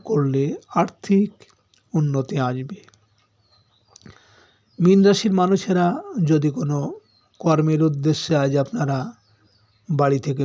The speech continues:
পশ্চিম দিকে যাত্রা করেন, তাহলে আপনার কর্মে আজ সাফল্য আসবে। আজকে রাতের শুভ সময়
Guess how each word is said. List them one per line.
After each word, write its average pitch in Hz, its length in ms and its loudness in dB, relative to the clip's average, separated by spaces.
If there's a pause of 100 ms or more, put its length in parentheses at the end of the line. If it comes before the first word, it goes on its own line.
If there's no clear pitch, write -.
(140)
পশ্চিম 175 480 0
দিকে 147 240 0
যাত্রা 135 440 -4
করেন, 160 340 -4 (880)
তাহলে 143 240 0
আপনার 135 320 -4 (140)
কর্মে 165 360 0 (180)
আজ 123 140 -8 (880)
সাফল্য 139 640 -2 (500)
আসবে। 127 420 -2 (1800)
আজকে 175 300 2
রাতের 190 420 6
শুভ 208 180 2 (240)
সময় 147 360 2